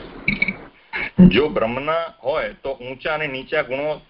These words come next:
તેને ઉત્પન્ન કરનાર હોવાથી સ્વરૂપ પણ જુદું થઈ થાય. એટલે જો બ્રહ્મા આવા ભેદ હોય, બ્રહ્મા જ,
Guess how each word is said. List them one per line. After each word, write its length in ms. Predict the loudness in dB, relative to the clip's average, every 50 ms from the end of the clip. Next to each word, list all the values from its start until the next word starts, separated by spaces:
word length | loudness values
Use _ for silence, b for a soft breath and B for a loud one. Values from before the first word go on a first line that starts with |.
| _ _ _ _ _ _ -6
તેને 180 | -4 -2 0
ઉત્પન્ન 420 | -2 -2 -4 -4 -6 -4 -4 -4 0
કરનાર 460 | -2 -2 0 2 2 2 2 0 -2
હોવાથી 560 | -2 0 2 4 4 2 0 -2 -6 -8 -8
સ્વરૂપ 380 | -8 -4 -4 -2 -2 -2 -2 -2
પણ 180 | -4 -2 -2
જુદું 220 | -4 -6 -6 -6 -6
થઈ 220 | -4 -6 -6 -6
થાય. 260 | -4 -4 -2 -2 -2 -4 -8 -14 _ _ _ -20 -20 _ _ _ -20 -20 _ _ _ -20 -20 _ _ -20 -20 -20 -20 B B B B B B B B B B
એટલે 180 | 0 4 4 6
જો 120 | 6 4
બ્રહ્મા 380 | 4 4 4 4 4 2 2 2
આવા 240 | 2 2 2 0 0
ભેદ 300 | 0 0 -2 0 -2 0
હોય, 200 | -2 -2 -2 -2
બ્રહ્મા 400 | -2 -4 -4 -2 -2 -2 -2
જ, 60 | -2